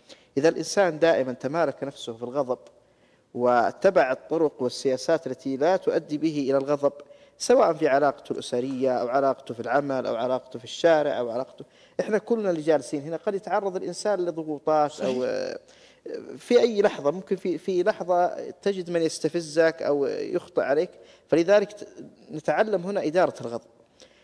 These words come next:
Speaker 1: من الأشياء التي يجب على الإنسان في، في إدارة الغضب، أول شيء أن النبي عليه الصلاة والسلام قال: "الإنسان يغير مكانه". ثاني شيء الوضوء. أنا دائمًا أنصح حتى ال-، الأزواج وغيرهم، في أحد الأزواج يقول:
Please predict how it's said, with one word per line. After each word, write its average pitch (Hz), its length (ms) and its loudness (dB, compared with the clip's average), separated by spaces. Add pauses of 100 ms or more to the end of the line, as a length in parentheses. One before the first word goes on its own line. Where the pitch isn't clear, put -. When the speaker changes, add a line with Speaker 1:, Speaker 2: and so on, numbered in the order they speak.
(160)
Speaker 1:
من 147 60 -2
الأشياء 170 400 4
التي 196 160 0
يجب 190 200 -4
على 151 140 2
الإنسان 143 420 0
في، 123 220 -6
في 127 160 -6
إدارة 170 320 4
الغضب، 147 400 -2
أول 196 280 2
شيء - 300 -4 (420)
أن 160 100 -6
النبي 180 160 -4
عليه 175 60 4
الصلاة 160 200 0
والسلام 175 280 0
قال: 170 200 2
"الإنسان 160 340 -2
يغير 170 360 2
مكانه". 117 400 -6 (1000)
ثاني 175 240 2
شيء 185 200 0
الوضوء. 160 320 -2 (440)
أنا 175 140 4
دائمًا 175 440 4
أنصح 160 260 -4
حتى - 320 -6
ال-، 123 120 -4
الأزواج 131 640 -2
وغيرهم، 117 220 -2
في 160 140 -2
أحد 170 180 -6
الأزواج 160 420 0
يقول: 160 260 -8